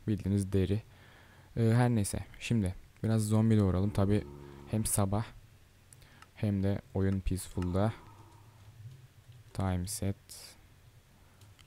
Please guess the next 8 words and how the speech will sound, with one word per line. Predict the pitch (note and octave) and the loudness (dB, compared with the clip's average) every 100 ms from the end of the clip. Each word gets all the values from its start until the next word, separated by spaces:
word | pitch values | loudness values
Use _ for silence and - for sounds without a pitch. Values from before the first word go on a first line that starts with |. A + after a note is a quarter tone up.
| - | -12
on | - G2+ | -4 -4
sekiz | - F#2+ F#2+ G2 | -4 -4 -4 0
bin | |
yapalım. | F#2+ F2+ - F#2 G#2+ - - - - - - - - - - - - | 0 0 -2 -2 -4 -10 -20 -20 -20 -20 -20 -20 -20 -20 -20 -18 -8
Hı. | F#2 - - - - - - - - - - - - - - - G2 F#2+ F2+ - F2 - E2+ E2+ F2 E2 - - - - - - - - - - - - - - - - - - - F#2 | -8 -10 -20 -20 -20 -20 -20 -18 -18 -18 -18 -18 -18 -18 -20 -18 -16 -14 -12 -12 -12 -12 -14 -16 -16 -16 -16 -16 -16 -18 -18 -18 -20 -18 -18 -16 -16 -14 -14 -14 -14 -14 -12 -12 -12 -6
Evet, | G2 G2+ F#2+ - | 0 0 0 0
biraz | G#2+ A2 - | 2 2 0
keselim. | - A2+ A2+ G2+ | 2 4 4 2